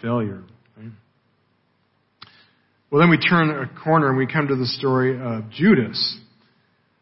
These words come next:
Um, and it, uh, starts a new chapter, verse one. Uh, "When morning came, all the chief priests and the elders of the people took counsel against Jesus to put him to death." All right, so there's been this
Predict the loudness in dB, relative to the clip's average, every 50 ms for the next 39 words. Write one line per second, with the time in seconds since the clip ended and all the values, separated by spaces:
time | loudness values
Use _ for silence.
0 | _ -8 -6 -4 -4 -4 -6 -8 -8 -8 -8 -8 -8 -10 -12 -8 -6 -6 -4 -4
1 | -4 0 0 0 0 2 2 0 2 2 4 4 4 4 2 0 0 0 0 0
2 | 0 0 0 2 4 4 4 2 2 0 -2 -4 -4 -2 -2 0 0 0 0 0
3 | 2 2 0 0 0 0 0 0 0 0 0 0 -2 -2 0 0 -2 -2 0 0
4 | 0 0 0 -2 -2 -4 -4 -4 -4 -4 -2 -2 -2 -2 -2 -4 -4 -4 -6 -6
5 | -6 -6 -8 -8 -8 -8 -8 -8 -6 -2 2 2 2 2 2 0 -2 -2 -2 -2
6 | -2 -4 -6 -6 -6 -6 -4 -2 -2 -2 -4 -6 -6 -6 -8 -8 -6 -4 -4 -2
7 | -4 -4 -6 -8 -10 -8 -6 -6 -6 -6 -8 -12 -18 _ _ _ _ _ _ _
8 | _ _ _ _ _ _ _ _ _ _ _ _ _ -8 -6 -4 -4 -4 -2 0
9 | 2 2 4 4 4 2 2 2 0 0 0 0 -2